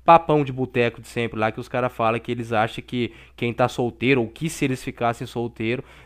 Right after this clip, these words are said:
né, é, eles estariam aí pegando geral. Mas lá no âmago deles, né, às vezes se, se um cara for muito amigo seu,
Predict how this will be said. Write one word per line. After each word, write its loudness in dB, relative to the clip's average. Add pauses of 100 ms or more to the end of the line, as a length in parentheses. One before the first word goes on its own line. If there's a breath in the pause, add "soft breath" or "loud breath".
né, -2
é, 0
eles -2
estariam -2
aí -4
pegando -4
geral. -2
Mas -4 (260 loud breath)
lá 8
no 6
âmago 4
deles, 2
né, -2
às -2
vezes -4
se, -14
se -12
um -6
cara 0
for -4
muito -6
amigo -4
seu, -2